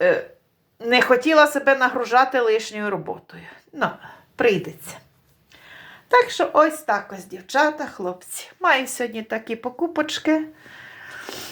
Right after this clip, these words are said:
Як завжди, бажаю вам також вдалих покупок.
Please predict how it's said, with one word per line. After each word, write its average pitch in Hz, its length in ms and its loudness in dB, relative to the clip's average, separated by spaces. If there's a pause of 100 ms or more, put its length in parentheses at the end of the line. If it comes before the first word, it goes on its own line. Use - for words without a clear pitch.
(420)
Як 339 280 6
завжди, 330 520 -2
бажаю 269 560 2
вам 262 260 2 (1120)
також 359 400 2
вдалих 240 460 2
покупок. 262 760 -12